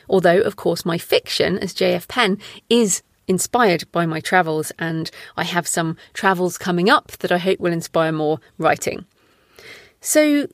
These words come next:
the difference in my two podcasts is also evident in the downloads, and I have given it a good go.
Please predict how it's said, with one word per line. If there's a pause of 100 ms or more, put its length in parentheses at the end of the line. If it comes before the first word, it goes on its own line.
(260)
the
difference
in
my
two
podcasts
is
also
evident
in
the
downloads,
and
I
have
given
it
a
good
go.